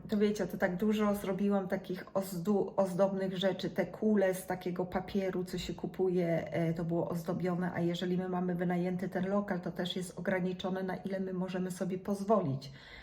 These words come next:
Także oczywiście stół będzie ustrojony, oczywiście będziemy mogli sobie na przykład, y, mm, położyć te, jak to się nazywa, może bileciki się to po polsku nazywa, nie mam pojęcia, na, na,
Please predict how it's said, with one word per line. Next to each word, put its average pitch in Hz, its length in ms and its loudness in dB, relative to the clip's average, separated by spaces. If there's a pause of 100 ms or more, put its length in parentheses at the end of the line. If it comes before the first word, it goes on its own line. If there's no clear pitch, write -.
(420)
Także 175 320 0
oczywiście 185 460 -4
stół 185 300 0
będzie 180 300 2
ustrojony, 175 720 0
oczywiście 175 560 -4
będziemy 165 460 0
mogli 170 360 0
sobie 165 300 -2
na 165 120 2
przykład, - 540 -2
y, 156 280 0 (640)
mm, 156 460 0
położyć 160 560 -2
te, 160 280 0 (1500)
jak 175 200 0
to 170 140 -4
się 170 220 -4
nazywa, 160 460 -2
może 226 460 0
bileciki 240 680 0
się 220 140 -2
to 220 140 0
po 214 120 -4
polsku 214 420 0
nazywa, 202 380 2
nie 190 160 0
mam 185 180 0
pojęcia, 180 640 0
na, 160 760 2
na, 160 680 0